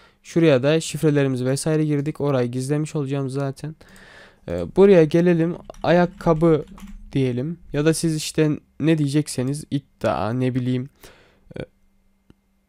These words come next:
e, N F T, kripto vesaire vesaire, doktor, e, bilmem ne kaydediyorsunuz. Buraya da istediğiniz kişinin kullanıcı adını yazıyorsunuz. E, klasik Enes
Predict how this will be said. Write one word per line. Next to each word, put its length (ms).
e, 160
N 140
F 120
T, 240
kripto 680
vesaire 600
vesaire, 680
doktor, 480
e, 280
bilmem 460
ne 160
kaydediyorsunuz. 880
Buraya 280
da 160
istediğiniz 500
kişinin 460
kullanıcı 520
adını 200
yazıyorsunuz. 760
E, 200
klasik 540
Enes 540